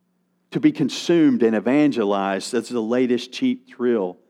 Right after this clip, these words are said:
Your character assassins will never have to look you in the eye, nor will they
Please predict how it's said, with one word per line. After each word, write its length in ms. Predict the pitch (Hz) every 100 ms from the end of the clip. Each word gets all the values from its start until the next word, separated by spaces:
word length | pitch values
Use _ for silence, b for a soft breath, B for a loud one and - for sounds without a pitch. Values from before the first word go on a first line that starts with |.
| _ _ _ _ _ _ -
Your 160 | 160 147
character 500 | - 160 156 165 147
assassins 640 | - - 147 156 156 143
will 140 | 135
never 480 | 117 139 160 185 180
have 480 | 147 165 180 175 - B B -
to 140 | 185
look 460 | 131 135 185 185 -
you 220 | 117 113
in 240 | 113 165 190
the 200 | 175 -
eye, 420 | 110 95 92 92 B B
nor 300 | 131 165 214
will 240 | 208 190
they 460 | 156 156 147 127 -